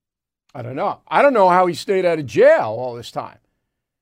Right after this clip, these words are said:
He lost his appeal in June. He's still out of jail. Okay? Um, but anyway, that's small ball. Big ball, major league, is if Devon Archer is gonna tell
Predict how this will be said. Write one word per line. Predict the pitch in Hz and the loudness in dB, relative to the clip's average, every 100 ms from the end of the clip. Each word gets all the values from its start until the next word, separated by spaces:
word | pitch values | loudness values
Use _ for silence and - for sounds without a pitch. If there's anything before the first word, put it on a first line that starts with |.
| _ | _
He | - | -6
lost | 151 190 226 - | 2 4 4 0
his | 139 | -12
appeal | 123 180 220 202 | -12 -6 -4 -2
in | 147 | -4
June. | 110 208 233 | -4 -4 -2
He's | 165 - | -6 -8
still | - 214 | -8 -4
out | 214 190 | -2 -2
of | 147 | -6
jail. | 240 294 - _ _ _ _ _ _ _ _ _ _ _ _ _ _ _ - | -6 -6 -8 _ _ _ _ _ _ _ _ _ _ _ _ _ _ _ -8
Okay? | 151 196 214 - | -4 -4 -6 -12
Um, | 110 139 139 135 131 131 127 - _ | -10 -8 -6 -6 -10 -14 -18 -20 _
but | 127 151 208 | -4 2 4
anyway, | 254 220 123 - _ _ _ _ _ _ _ _ _ _ | 4 2 -6 -18 _ _ _ _ _ _ _ _ _ _
that's | - 151 185 180 - _ _ _ | -6 0 0 0 -8 _ _ _
small | _ 196 214 220 | _ -4 0 0
ball. | 185 78 - _ _ _ _ _ 127 | -2 -10 -20 _ _ _ _ _ -10
Big | 123 254 190 | -4 -4 -4
ball, | 147 131 110 135 220 226 _ _ _ _ _ | -4 -6 -10 -12 -14 -18 _ _ _ _ _
major | 151 190 233 156 151 | -2 0 -2 -6 -10
league, | 131 117 120 156 160 _ _ _ _ _ | -14 -16 -14 -14 -16 _ _ _ _ _
is | 151 170 170 165 | -6 -4 -4 -6
if | 160 | -10
Devon | 156 151 165 | -6 -6 -6
Archer | 147 151 - 175 | -6 -6 -6 -12
is | 135 | -12
gonna | 165 151 | -12 -12
tell | 147 - 87 90 170 208 | -14 -18 -18 -16 -18 -18